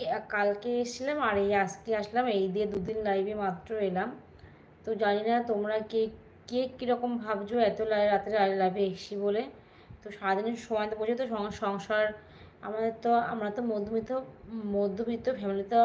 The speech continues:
ফ্যামিলিতে আমরা বিলং করি তো। তো আমাদের কাজের লোক নেই, আমাদের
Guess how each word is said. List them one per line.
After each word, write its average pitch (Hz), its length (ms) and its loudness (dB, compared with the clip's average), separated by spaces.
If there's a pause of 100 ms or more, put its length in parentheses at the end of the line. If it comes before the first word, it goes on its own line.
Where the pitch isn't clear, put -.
(160)
ফ্যামিলিতে 208 340 -2
আমরা 220 140 2
বিলং 214 340 -2
করি 254 200 -2
তো। 269 160 -2 (580)
তো 233 80 -2
আমাদের 202 380 0 (260)
কাজের 214 440 4 (140)
লোক 202 220 4
নেই, 196 340 0
আমাদের 202 420 -2